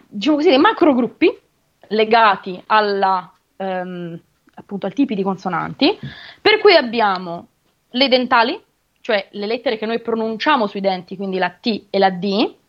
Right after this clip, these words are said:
quindi T e D, dentali, oppure le consonanti sorde, tipo la F, eh, il suono K, il suono P, eh, il suono S, il suono Sh, il suono C.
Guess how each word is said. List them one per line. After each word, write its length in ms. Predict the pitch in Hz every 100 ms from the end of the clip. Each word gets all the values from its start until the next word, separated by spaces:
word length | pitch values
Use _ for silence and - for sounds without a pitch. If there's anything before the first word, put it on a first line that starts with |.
| _ _ _ _
quindi 320 | - 185 190
T 280 | - 208 208 _
e 140 | -
D, 400 | 180 185 190 - -
dentali, 640 | 180 175 170 185 165 220 480 - - - -
oppure 260 | - 359 427
le 120 | 330
consonanti 600 | 285 285 302 277 269 269
sorde, 480 | 247 427 349 233 202
tipo 300 | 196 190 190
la 160 | 185 190
F, 200 | - -
eh, 1000 | 233 233 - _ _ _ _ 196 190 185
il 80 | 180
suono 280 | 190 180
K, 80 | 185
il 280 | 240 220 220 _
suono 400 | - 190 190 -
P, 320 | 226 214 220 _ _ _ _ _ _
eh, 720 | - 196 196 190 185 185 185 185
il 80 |
suono 260 | - 180 185 220
S, 240 | 220 - -
il 300 | 214 208 202
suono 260 | 196 185
Sh, 560 | 190 - - 214 214 208
il 80 | 196
suono 360 | - 196 190 196
C. 380 | - 208 214